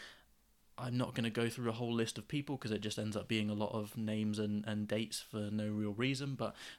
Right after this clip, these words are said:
there were different people that were in control of different parts of it for different times. Um, not always British people, some Americans and people from other countries and different stuff like that.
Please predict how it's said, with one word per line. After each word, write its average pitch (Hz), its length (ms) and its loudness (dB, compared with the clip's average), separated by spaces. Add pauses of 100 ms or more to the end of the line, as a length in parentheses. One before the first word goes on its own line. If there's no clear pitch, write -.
there 180 140 2
were 165 100 4
different 143 320 -4
people 127 360 -2
that 117 140 0
were 113 100 2
in 113 80 2
control 113 500 0
of 107 120 -2
different 113 320 -2
parts 113 340 -2
of 110 100 -2
it 110 140 0
for - 100 -8
different 107 360 -6
times. 113 480 -2 (360)
Um, 107 600 0
not 120 200 2
always 110 640 2
British 107 500 -2
people, 143 380 -2
some 107 240 0
Americans 120 640 0
and 107 100 -2
people 107 220 -6
from 110 120 -6
other 101 140 -4
countries 117 380 -4
and 104 100 -2
different - 240 -8
stuff 104 240 -8
like 104 200 -6
that. 165 240 -2